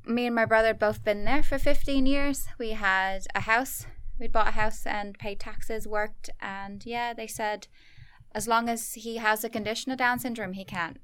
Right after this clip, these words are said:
move to Australia. And there was absolutely nothing we could do about it. So at that point, there was no way I was just gonna,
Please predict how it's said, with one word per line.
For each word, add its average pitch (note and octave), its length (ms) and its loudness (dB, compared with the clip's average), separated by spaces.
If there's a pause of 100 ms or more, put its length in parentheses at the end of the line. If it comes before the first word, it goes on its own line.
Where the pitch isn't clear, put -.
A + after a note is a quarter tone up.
move F#3 300 -10
to G3 100 -10
Australia. F#3+ 580 -8 (640)
And F#3+ 180 -4
there F3 80 -4
was F#3 140 -4
absolutely F#3 400 -6
nothing F3 360 -6
we F3+ 100 -10
could - 180 -14
do E3 240 -10 (160)
about F3 300 -6
it. G#3 100 -12 (580)
So F#3 480 -6 (160)
at F#3+ 140 -4
that - 200 0
point, G3 360 -2 (440)
there F#3+ 140 0
was F#3 140 -4
no F#3 160 -4
way F3+ 140 2
I F3+ 80 4
was F3+ 200 -8
just - 240 -10
gonna, F3+ 280 -6